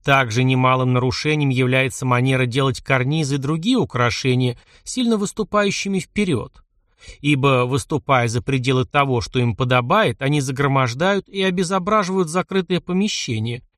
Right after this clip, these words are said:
всегда угрожая падением и вызывая страх у тех, кто находится внизу. В той же мере следует избегать карнизов, несоразмерных с колоннами –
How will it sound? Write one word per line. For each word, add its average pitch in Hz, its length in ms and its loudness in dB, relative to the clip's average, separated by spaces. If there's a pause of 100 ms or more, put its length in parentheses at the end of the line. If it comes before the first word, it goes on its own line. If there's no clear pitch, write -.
(140)
всегда 185 440 -2
угрожая 165 520 0
падением 165 680 0
и 147 40 0
вызывая 156 460 0
страх 139 400 -2
у 127 140 -4
тех, - 260 -4
кто - 160 -8
находится 131 560 -2
внизу. 120 500 -2 (920)
В - 100 -20
той 135 240 4
же 120 140 0
мере 135 320 2
следует 127 420 -2
избегать 127 460 0
карнизов, 131 640 -2
несоразмерных 131 800 0
с - 80 -12
колоннами – 127 640 -2